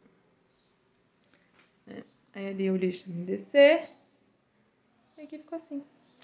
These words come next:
tudo plim, ó. Ali <laughs> a coxinha pra mim almoçar. Eu vou correr agora, almoçar e, e se embora. Ah,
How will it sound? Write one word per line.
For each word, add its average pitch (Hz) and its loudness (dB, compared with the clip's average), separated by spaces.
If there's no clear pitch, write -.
tudo 320 -10
plim, 311 0
ó. 185 2
Ali 202 2
<laughs> - -10
a 180 2
coxinha 185 -2
pra 175 -6
mim 170 0
almoçar. 175 -4
Eu - -20
vou 180 -20
correr 202 2
agora, 180 0
almoçar 208 4
e, 233 -6
e - -20
se - -10
embora. 175 2
Ah, 208 6